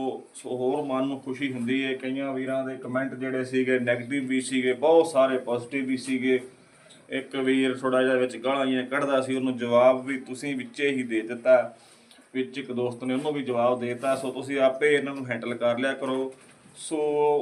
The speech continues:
ਕਿਉਂਕਿ ਮੈਨੂੰ ਹੁਣ ਬਹੁਤ ਸਾਰੇ ਫੋਨ ਵੀ ਆਉਂਦੇ ਆ ਦੋਸਤਾਂ ਦੇ, ਜਿਹੜੇ ਮੈਨੂੰ ਟ੍ਰੀਟਮੈਂਟ ਪੁੱਛਦੇ ਆ, ਉਹਨਾਂ ਨੂੰ ਮੈਂ ਟ੍ਰੀਟਮੈਂਟ ਵੀ ਦੱਸ ਰਿਹਾ। ਕਈਆਂ ਦਾ ਮਿਨਰਲ ਮਿਕਸਚਰ ਦਾ ਆਰਡਰ ਵੀ ਆ ਰਿਹਾ, ਉਹਨਾਂ ਨੂੰ ਮੈਂ ਆਰਡਰ ਵੀ ਭਿਜਵਾ ਰਿਹਾ। ਕਈਆਂ ਦਾ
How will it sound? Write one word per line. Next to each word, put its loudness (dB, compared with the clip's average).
ਕਿਉਂਕਿ 0
ਮੈਨੂੰ -4
ਹੁਣ -6
ਬਹੁਤ 0
ਸਾਰੇ 0
ਫੋਨ -8
ਵੀ -4
ਆਉਂਦੇ -2
ਆ -4
ਦੋਸਤਾਂ -2
ਦੇ, -2
ਜਿਹੜੇ -2
ਮੈਨੂੰ -2
ਟ੍ਰੀਟਮੈਂਟ -2
ਪੁੱਛਦੇ 0
ਆ, 2
ਉਹਨਾਂ -2
ਨੂੰ 0
ਮੈਂ 4
ਟ੍ਰੀਟਮੈਂਟ 0
ਵੀ -4
ਦੱਸ 2
ਰਿਹਾ। 4
ਕਈਆਂ 2
ਦਾ 2
ਮਿਨਰਲ 0
ਮਿਕਸਚਰ -2
ਦਾ 0
ਆਰਡਰ 0
ਵੀ -2
ਆ 4
ਰਿਹਾ, 4
ਉਹਨਾਂ -2
ਨੂੰ -2
ਮੈਂ -2
ਆਰਡਰ 0
ਵੀ -2
ਭਿਜਵਾ 4
ਰਿਹਾ। 2
ਕਈਆਂ 4
ਦਾ 4